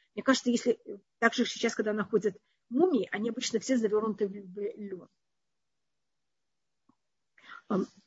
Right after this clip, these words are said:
и, э, вот этот тонкий лён, он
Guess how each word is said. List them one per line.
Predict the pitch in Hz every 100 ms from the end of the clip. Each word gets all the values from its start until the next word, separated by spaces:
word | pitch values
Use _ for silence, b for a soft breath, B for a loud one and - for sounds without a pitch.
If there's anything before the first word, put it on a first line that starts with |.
| -
и, | 214 214
э, | -
вот | 214 196 190 240
этот | 220 - - _ _ _ _ _
тонкий | - 277 262 - 220
лён, | 226 349 480 - _ _ _
он | - 285 349